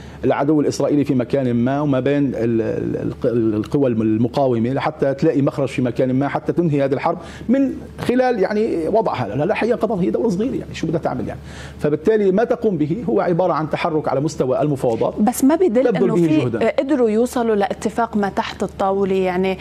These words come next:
Speaker 2: ه-، ما عم يعلنوا إنه اتفقوا مع حماس، ولكن هذه الإشارات يبدو إنه مشي هذا الاتفاق، وبقيت الرهائن أكيد متمسكين بالرهائن العسكريين، آه،
Speaker 1: هلا،
Speaker 2: حركة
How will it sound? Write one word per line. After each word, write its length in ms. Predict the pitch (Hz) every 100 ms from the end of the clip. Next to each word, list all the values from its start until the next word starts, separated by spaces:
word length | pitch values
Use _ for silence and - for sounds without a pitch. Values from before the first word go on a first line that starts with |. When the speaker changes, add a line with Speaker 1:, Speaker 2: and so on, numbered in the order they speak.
| - -
Speaker 2:
ه-، 240 | 208 196 226
ما 160 | 254
عم 220 | 285 226
يعلنوا 480 | 214 233 220 185 180
إنه 140 | 208 202
اتفقوا 440 | 202 214 202 175
مع 140 | 175
حماس، 500 | 160 185 190 196 214
ولكن 460 | 202 190 220 233 202 - - -
هذه 380 | - 311 294 226
الإشارات 920 | - 214 - 196 185 185 180 220 - - - - -
يبدو 360 | 233 311 247 240
إنه 340 | - 254 262 269
مشي 340 | 403 - 220
هذا 300 | 185 190 185
الاتفاق، 760 | - 147 135 196 196 202 202
وبقيت 500 | 254 240 311 262 247
الرهائن 500 | 220 208 196 - 226
أكيد 420 | - 208 302 240 185
متمسكين 680 | 185 202 202 - 226 285 214
بالرهائن 460 | 190 196 220 226
العسكريين، 840 | 190 180 - 208 190 185 226 214 175
آه، 40 | 165 65 - - -
Speaker 1:
هلا، 260 | - 233
Speaker 2:
حركة 280 | 202 185 -